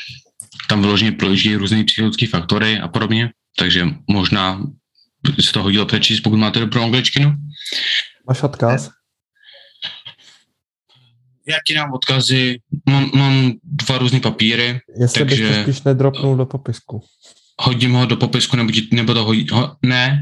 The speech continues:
Speaker 1: nebudem to dávat do popisku, protože se to ztratí, dáme to do, do postu na
Speaker 2: Do
Speaker 1: Instagram.
Speaker 2: komentáře.
Speaker 1: Do postu na Instagram. Až,
Speaker 2: Připojit
Speaker 1: takže
Speaker 2: to jako komentář.
Speaker 1: Ano, to připojíme jako komentář. Někde to prostě dokážete najít, to je jedno. Uvidíte. Nebo možná
Speaker 2: Když
Speaker 1: to
Speaker 2: tak
Speaker 1: zapomenu.
Speaker 2: zprávy.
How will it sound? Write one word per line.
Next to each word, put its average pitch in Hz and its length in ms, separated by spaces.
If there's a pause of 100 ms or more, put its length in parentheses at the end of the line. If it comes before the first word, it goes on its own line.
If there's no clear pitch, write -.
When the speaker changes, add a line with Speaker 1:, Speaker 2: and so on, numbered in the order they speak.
Speaker 1:
nebudem 117 300
to 123 60
dávat 113 120
do 107 80
popisku, 127 380
protože 113 180
se - 80
to 110 100
ztratí, 113 400
dáme 117 320
to 117 140
do, 104 440 (360)
do 110 120
postu 120 300
na 110 60
Speaker 2:
Do 113 60
Speaker 1:
Instagram. 120 300
Speaker 2:
komentáře. 107 580 (240)
Speaker 1:
Do 110 100
postu 117 260
na 110 80
Instagram. 90 540 (420)
Až, 110 100
Speaker 2:
Připojit 104 240
Speaker 1:
takže 107 260
Speaker 2:
to 120 60
jako 120 160
komentář. 117 600 (580)
Speaker 1:
Ano, 151 180
to 156 60
připojíme 139 220
jako 110 100
komentář. 98 400 (340)
Někde 131 220
to 147 100
prostě 147 320
dokážete 110 400
najít, 90 440
to 104 80
je 98 80
jedno. 90 380 (320)
Uvidíte. 104 540 (560)
Nebo 117 220
možná 107 220
Speaker 2:
Když 117 100
Speaker 1:
to 104 60
Speaker 2:
tak - 20
Speaker 1:
zapomenu. 110 220
Speaker 2:
zprávy. 110 260